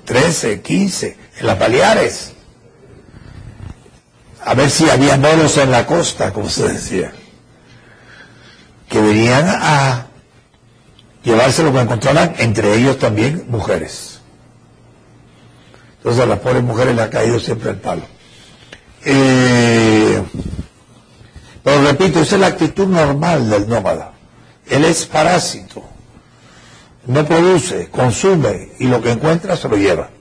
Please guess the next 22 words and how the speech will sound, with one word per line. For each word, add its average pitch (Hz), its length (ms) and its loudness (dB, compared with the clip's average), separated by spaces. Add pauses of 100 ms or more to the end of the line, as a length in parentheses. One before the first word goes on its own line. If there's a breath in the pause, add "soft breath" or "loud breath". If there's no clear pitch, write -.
(1000 loud breath)
Y - 180 -2
no 135 160 2
tiene, 151 600 0
no 127 180 0
es 156 160 0
que 190 80 0
es 139 80 0
bandido, 139 680 2 (640 loud breath)
no 127 120 0
es 151 80 2
que 143 120 0
tiene 151 240 2
maldad, 127 640 2 (340)
no, 139 80 0
es 151 220 2
que 196 120 0
él, 185 240 2
él 160 200 0
cree 202 260 2
que 196 100 -2
eso 175 220 -2
es, - 120 -4